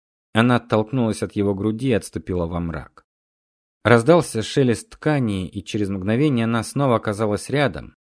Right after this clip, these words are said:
распахнула его рубашку и прижалась к нему своей обнажённой грудью.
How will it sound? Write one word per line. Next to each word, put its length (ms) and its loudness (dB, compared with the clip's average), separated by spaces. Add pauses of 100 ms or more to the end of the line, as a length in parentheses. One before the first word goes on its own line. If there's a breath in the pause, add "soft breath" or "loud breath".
распахнула 680 -4
его 220 -2
рубашку 520 0
и 40 -2
прижалась 520 -2
к 80 -16
нему 200 -6
своей 420 -4
обнажённой 500 -6
грудью. 460 -10